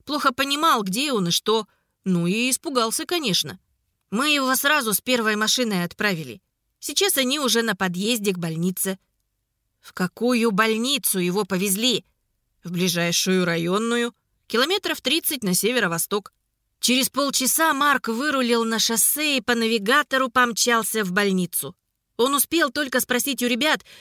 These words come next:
смогли ли отморозки позвонить кому-нибудь из своих хозяев. Узнав, что всех повязали мгновенно, как сказал Ленчик, без шума и пыли, Марк решил, что сначала сам убедится, что с Игорем все в порядке –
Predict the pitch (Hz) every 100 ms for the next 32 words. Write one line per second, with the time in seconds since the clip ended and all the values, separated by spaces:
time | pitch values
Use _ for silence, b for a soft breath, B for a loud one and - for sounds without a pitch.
0 | B - 277 277 254 302 339 302 269 247
1 | 262 262 269 - 247 240 208 226 226 226
2 | - 220 214 269 254 233 240 226 - 214
3 | 208 - 202 175 175 160 160 - _ _
4 | _ _ - 196 180 262 285 - 247 214
5 | - 277 254 - 208 208 240 269 240 196
6 | 190 208 233 269 196 147 - _ _ -
7 | 220 214 - 196 180 214 202 196 226 220
8 | 220 214 - _ _ 185 196 - 233 196
9 | 175 214 285 254 151 - _ _ _ -
10 | 226 330 311 285 - 311 277 - 247 220
11 | 233 - 302 277 262 - 247 196 180 185
12 | 170 247 - 208 - 190 - 294 302 294
13 | 285 262 - 233 - 214 190 165 -